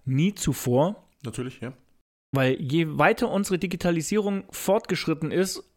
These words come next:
Speaker 1: umso einfacher war, glaub ich, auch die Manipulation. Und unser gesellschaftliches Allgemeinbild hat sich ja ko-, grundlegend verändert dank der Einführung der Smartphones. Während früher die Leute in der Straßenbahn aus dem Fenster geschaut haben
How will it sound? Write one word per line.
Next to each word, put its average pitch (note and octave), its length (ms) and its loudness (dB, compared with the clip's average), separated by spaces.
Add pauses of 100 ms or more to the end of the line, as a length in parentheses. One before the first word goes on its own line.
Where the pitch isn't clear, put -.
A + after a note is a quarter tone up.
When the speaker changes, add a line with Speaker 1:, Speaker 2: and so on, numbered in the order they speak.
Speaker 1:
umso D#3+ 460 2
einfacher F3 680 -2
war, C#3 160 2
glaub C#3+ 220 0
ich, - 160 -4
auch C#3+ 240 -2
die B2 540 0
Manipulation. B2 1200 0
Und C#3+ 340 0
unser D3 560 4
gesellschaftliches F3+ 1000 2 (460)
Allgemeinbild D3+ 880 6
hat F3 140 2
sich F3 120 -6
ja E3+ 80 0
ko-, - 280 -4
grundlegend A#3+ 720 2
verändert G#3+ 580 0
dank F#3+ 180 0
der E3+ 120 0
Einführung F#3 420 0
der D#3+ 120 0
Smartphones. F3+ 580 0 (420)
Während D3+ 240 2
früher G#3+ 260 2
die F#3+ 120 0
Leute G3+ 260 4
in F3+ 60 0
der D#3+ 80 0
Straßenbahn F3+ 680 0 (220)
aus D3+ 140 2
dem D#3 80 -2
Fenster F#3 280 0
geschaut E3 380 0
haben D#3+ 300 0